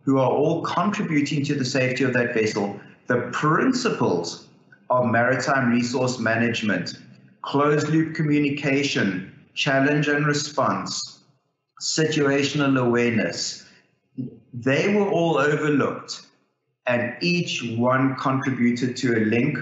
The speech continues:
of the error chain. And as we said earlier, you need only four links for an accident or an incident to take place. If we had to unpack this further, we would probably pick up fifteen, twenty of them. So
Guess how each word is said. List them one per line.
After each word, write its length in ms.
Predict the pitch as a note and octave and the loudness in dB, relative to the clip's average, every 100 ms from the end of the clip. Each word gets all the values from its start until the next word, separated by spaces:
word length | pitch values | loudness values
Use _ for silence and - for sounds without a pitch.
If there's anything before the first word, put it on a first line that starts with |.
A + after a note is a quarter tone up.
| - - - | -10 -8 -2
of 200 | A#2+ A#2+ | 0 0
the 140 | A2 | 0
error 280 | A#2 A#2 A#2+ | 2 2 0
chain. 460 | - G#2 F#2 F#2 - | 0 0 -2 -6 -6
And 120 | A2 | -2
as 180 | A2+ A#2 | 0 0
we 80 | C#3+ | 0
said 240 | D3+ D3 | 0 2
earlier, 320 | D3 D3 D3+ | 2 2 2
you 200 | C#3 B2 | 2 4
need 200 | A#2 A2 | 4 2
only 220 | G#2+ B2+ | 2 2
four 280 | C3+ D3 D3 | 0 2 2
links 300 | C#3+ G#2 G#2 | 2 2 -2
for 200 | - A#2 | -2 0
an 80 | A#2 | 2
accident 520 | A2+ - B2 A#2+ B2 | 0 -2 0 0 2
or 140 | A#2+ A#2+ | 2 2
an 80 | |
incident 480 | A#2 A2+ B2+ A#2+ A#2+ | 2 2 0 2 2
to 100 | A#2+ | 0
take 340 | A2+ A#2 A2+ - | -2 -2 -2 0
place. 380 | A2+ - - - - - - _ B2+ | -2 -2 -6 -12 -20 -20 -20 _ -2
If 180 | B2+ | 0
we 100 | C3+ | 2
had 220 | C3+ C#3 C3+ | 2 2 0
to 120 | C#3 | 0
unpack 420 | C3+ C3+ C#3 - | 2 0 0 0
this 160 | C3+ - | -4 0
further, 320 | C3+ C3+ C3+ | 0 2 2
we 100 | A#2 | 2
would 160 | G#2+ - | -2 -2
probably 300 | A#2 A#2 A#2 | -2 0 0
pick 220 | A#2+ A#2+ | -2 -2
up 220 | A#2 - | -4 -4
fifteen, 460 | A#2 A2+ - A2+ A#2 | -6 -4 -4 -2 0
twenty 440 | A2+ A2 A2 A#2 | 0 0 0 0
of 140 | A2+ | -2
them. 320 | G#2 G2 F#2+ - - - | -2 -2 -6 -12 -18 -8
So 360 | - C#3 C#3 | -2 0 0